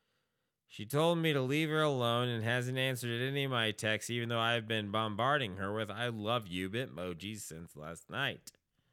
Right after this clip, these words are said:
We've always communicated very openly about everything, so I'm just surprised that after being together for two years, she reacted like this over a Bitmoji.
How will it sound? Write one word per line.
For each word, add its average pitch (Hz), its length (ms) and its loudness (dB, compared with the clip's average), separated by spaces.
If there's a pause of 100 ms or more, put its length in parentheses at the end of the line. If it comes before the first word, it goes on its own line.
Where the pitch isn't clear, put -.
(800)
We've 101 180 -4
always 143 300 2
communicated 131 760 0
very 147 260 6
openly 147 400 2
about 127 240 2
everything, 120 480 2
so 120 140 -2
I'm 117 180 0
just 113 200 -2
surprised 127 580 2
that 101 340 -2
after 107 420 0
being 113 360 -2
together 117 360 -2
for 101 80 -8
two 135 220 -4
years, 95 600 -4 (520)
she - 160 -8
reacted 151 540 2
like 101 180 0
this 95 240 -2
over 123 320 2
a 131 60 0
Bitmoji. 139 760 -2